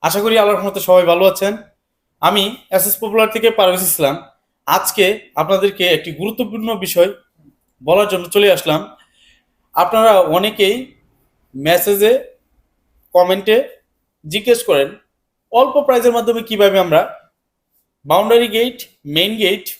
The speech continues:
বারান্দা গ্রিল, সিঁড়ি রেলিং, এসএস দিয়ে কিভাবে তৈরি করতে পারি। আসলে অল্প টাকার মাধ্যমে তৈরি করতে চান, কত অল্প টাকার মাধ্যমে তৈরি করতে চান, এটা আপনাকে আগে বুঝতে হবে।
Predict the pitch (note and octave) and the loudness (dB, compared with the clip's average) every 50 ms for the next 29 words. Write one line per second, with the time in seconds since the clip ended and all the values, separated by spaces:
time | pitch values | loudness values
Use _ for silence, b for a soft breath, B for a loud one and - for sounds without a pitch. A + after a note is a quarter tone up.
0 | _ - B2 B2 _ - D#3+ F#3 G3+ G#3 G#3+ G#3+ F#3+ F3 F#3 G#3 A3+ B3+ - _ | _ -20 -20 -6 _ -2 0 0 0 -2 -2 -4 -4 -4 -6 -8 -8 -8 -12 _
1 | _ _ - - - - A3+ A3 G#3+ G#3 G3+ G3+ G3 F#3+ F#3 G3 F#3+ - _ _ | _ _ -14 -12 -8 -6 -4 -4 -2 0 2 2 2 2 -2 -6 -12 -16 _ _
2 | _ _ - F3 G3+ A3+ B3+ B3 A3+ A3 C#4 C4+ C4+ B3+ A#3 A3+ A3 G#3 G3+ G3+ | _ _ -2 -2 0 0 -2 -4 -4 -4 -4 -4 -2 0 0 0 0 2 0 0
3 | F3+ E3 D3 C#3+ - - C3 B2 A2+ G#2+ - _ _ _ _ _ _ _ _ _ | 0 0 -2 -6 -6 -6 -6 -8 -10 -12 -16 _ _ _ _ _ _ _ _ _
4 | _ _ _ _ _ - D3 F3 - A#3+ A#3+ A3+ G#3 A3+ B3+ - _ _ _ _ | _ _ _ _ _ -4 -4 -2 0 0 0 2 0 0 -2 -8 _ _ _ _
5 | - F3 G#3 A#3+ A#3 C4+ C4 B3 B3 B3 B3 A#3+ A#3+ A#3+ A3 B3 B3 B3+ B3+ B3+ | 0 0 0 2 2 0 0 0 0 0 0 0 0 -2 -2 -2 -2 0 2 2
6 | C4 B3+ B3 A#3 A3+ - - G3+ F#3+ D#3+ C#3+ C3 B2 - _ _ _ - A#3 C4 | 0 0 0 0 -2 -2 -4 -4 -2 -2 -2 -2 -4 -8 _ _ _ 2 2 2
7 | C#4 C4+ - C#4+ C#4 C4 C4 B3+ A#3 B3+ A#3+ A#3+ - - - _ - A3 G#3+ G#3 | 2 4 4 6 6 6 6 4 4 2 2 2 -2 -12 -12 _ -2 0 0 2
8 | G#3+ G#3 G#3+ G3 G#3 G#3 G3+ G#3 G#3 F3 D3+ D#3 D3 - C#3 C3 - B2+ A2 G#2+ | 0 0 0 0 0 0 2 2 0 2 0 -2 -4 -4 -4 -6 -4 -6 -6 -8
9 | - _ - F#3 F3+ G#3 A3 G#3+ - G#3+ G3+ G3+ G#3 F3+ E3 E3 D#3 D#3+ D#3 - | -12 _ -6 -2 0 2 0 2 0 -2 0 2 2 2 2 0 -2 -4 -6 -4
10 | - C#3+ C3+ B2 A2+ A2+ | -2 -2 -2 -2 -4 -8